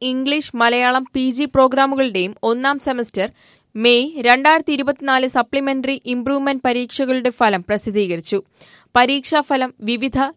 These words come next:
ലേണർ സപ്പോർട്ട് സെന്ററുകളുടെ ക്രമത്തിൽ ഡബ്ല്യു ഡബ്ല്യു ഡബ്ല്യു ഡോട്ട്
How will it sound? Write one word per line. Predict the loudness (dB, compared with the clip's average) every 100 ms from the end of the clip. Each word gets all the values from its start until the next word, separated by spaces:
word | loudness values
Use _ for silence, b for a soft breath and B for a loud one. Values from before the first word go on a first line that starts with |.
| _ _ 0
ലേണർ | 2 4 2 0 0
സപ്പോർട്ട് | 0 0 0 0
സെന്ററുകളുടെ | -2 0 2 2 2 2 -2 -4 B -10 0
ക്രമത്തിൽ | 0 2 -2 -4 -6 -6 -12 0
ഡബ്ല്യു | 4 4 4 2
ഡബ്ല്യു | 2 2
ഡബ്ല്യു | 2 2 2
ഡോട്ട് | 4 4 2